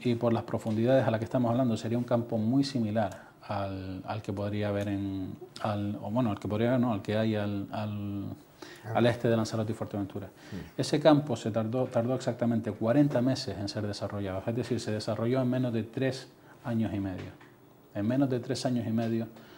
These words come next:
Speaker 1: desarrollaron ese campo. Entonces, cuando nos dicen que nos han men-, mentido sobre la titularidad de las aguas, so-, sobre dónde pasa la mediana, sobre la profundidad, sobre cuánto cuesta desarro-, cuánto tiempo cuesta desarrollar un, un, un campo. También estuvieron hablando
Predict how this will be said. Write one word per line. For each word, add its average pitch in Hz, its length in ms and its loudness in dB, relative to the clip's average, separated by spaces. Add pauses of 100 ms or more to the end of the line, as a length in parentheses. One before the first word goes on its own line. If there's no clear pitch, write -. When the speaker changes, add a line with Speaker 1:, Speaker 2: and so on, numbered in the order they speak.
(180)
Speaker 1:
desarrollaron 104 640 -2
ese 95 180 -8
campo. 90 300 -10 (640)
Entonces, 113 360 -2
cuando 104 180 0
nos 104 160 0
dicen 120 400 4
que 95 500 -2 (380)
nos 104 120 4
han 135 120 8
men-, 147 200 12 (100)
mentido 143 580 8
sobre 156 400 8
la 143 120 8
titularidad 117 460 4
de 151 60 10
las 143 200 4
aguas, 98 240 0
so-, 113 240 0
sobre 110 240 0
dónde 143 200 6
pasa 143 220 4
la 151 60 8
mediana, 104 400 2
sobre 135 300 2
la 147 100 10
profundidad, 123 600 4
sobre 110 340 -2
cuánto 147 360 4
cuesta 147 400 4
desarro-, 131 480 0
cuánto 131 240 2
tiempo 139 240 4
cuesta 131 220 0
desarrollar 120 440 2
un, 117 260 0
un, 117 340 0
un 113 140 0
campo. 98 320 -2
También 113 280 4
estuvieron 135 380 4
hablando 143 440 4